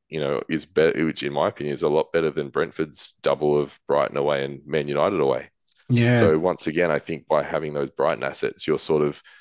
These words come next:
Speaker 1: you're, you're winning against, um, other managers that are focusing more on Brentford assets because of that, um, that game week twenty-eight.
Speaker 2: Yeah. Yeah, no, that's, um, yeah, it's, it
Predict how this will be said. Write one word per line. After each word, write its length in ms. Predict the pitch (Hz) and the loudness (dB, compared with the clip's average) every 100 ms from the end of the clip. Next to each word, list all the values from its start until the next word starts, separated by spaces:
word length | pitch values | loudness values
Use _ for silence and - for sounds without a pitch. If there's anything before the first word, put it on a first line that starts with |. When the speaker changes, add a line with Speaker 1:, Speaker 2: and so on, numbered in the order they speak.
| _ _ _ - | _ _ _ -4
Speaker 1:
you're, 380 | 92 90 85 - | 4 4 4 2
you're 160 | 90 90 | 2 2
winning 460 | 82 85 76 71 - | 2 0 -2 -8 -6
against, 440 | 78 76 - - | -2 -2 -2 0
um, 360 | 78 76 73 73 _ _ | 0 0 -6 -12 _ _
other 180 | 80 80 | -2 0
managers 500 | 78 73 80 80 73 | 0 0 0 -2 -2
that 100 | 78 | 0
are 100 | 76 67 - _ - | -2 -2 -14 _ -10
focusing 560 | - 82 78 - 76 | -2 -2 -2 -6 -4
more 220 | 76 78 | -2 0
on 80 | 76 | 0
Brentford 340 | 73 73 - 76 | 0 -2 0 -2
assets 400 | 73 - - - | -2 -4 -6 -8
because 640 | 71 - 76 73 - - - | -10 -2 0 2 -2 -6 -4
of 180 | 76 71 | -2 -2
that, 200 | 69 69 _ _ - | -2 -2 _ _ -8
um, 400 | 71 73 69 - _ _ _ _ _ - | -6 -6 -10 -14 _ _ _ _ _ -2
that 160 | 67 | -2
game 220 | 71 76 | 0 0
week 140 | 73 - | 0 -2
twenty-eight. 420 | 80 69 78 - _ _ _ _ | -2 -2 -2 -4 _ _ _ _
Speaker 2:
Yeah. 520 | 110 110 98 95 90 - _ | 2 4 4 2 0 -8 _
Yeah, 200 | - 107 | 2 4
no, 220 | 104 104 101 | 6 6 6
that's, 300 | 101 - 101 | 4 2 0
um, 380 | 98 95 98 - - - - - - - - - - - - - | 0 0 -4 -10 -20 -20 -20 -20 -20 -20 -20 -20 -20 -20 -20 0
yeah, 180 | 127 131 | 6 6
it's, 240 | 107 - | 6 0
it 280 | 156 156 - | 2 2 0